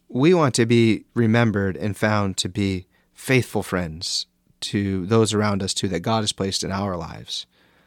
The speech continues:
And so I hope thinking on this, uh, is encouraging, challenging,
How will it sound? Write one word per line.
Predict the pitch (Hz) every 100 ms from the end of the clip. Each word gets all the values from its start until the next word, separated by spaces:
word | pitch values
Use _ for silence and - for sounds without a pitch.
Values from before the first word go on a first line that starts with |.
| _ _ _ _ _ _
And | - -
so | 117 110
I | -
hope | 131 170 -
thinking | - 139 139
on | 139 131
this, | 127 - -
uh, | 113 107 104
is | - 107
encouraging, | 101 95 147 180 180 190 196 - _ _ _ _ _ -
challenging, | 139 139 160 180 170 196 190 190